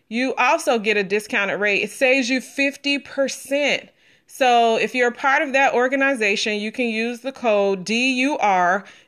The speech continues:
B I Z to save fifty percent. And you wanna make sure you bring proof. So, guys, exciting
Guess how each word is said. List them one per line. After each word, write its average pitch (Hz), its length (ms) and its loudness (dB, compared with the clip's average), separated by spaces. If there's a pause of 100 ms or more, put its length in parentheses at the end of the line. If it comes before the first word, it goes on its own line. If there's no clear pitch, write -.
(120)
B 233 360 0
I 247 320 2
Z 190 460 -4 (240)
to 226 120 -4
save 214 360 0
fifty 202 300 -4
percent. 185 560 -6 (300)
And 196 80 0
you 214 80 2
wanna 208 140 0
make 220 180 0
sure 240 140 -4
you 220 100 -2
bring 202 280 -4
proof. 170 420 -8 (240)
So, 277 480 2 (880)
guys, 196 460 0 (180)
exciting 240 720 -2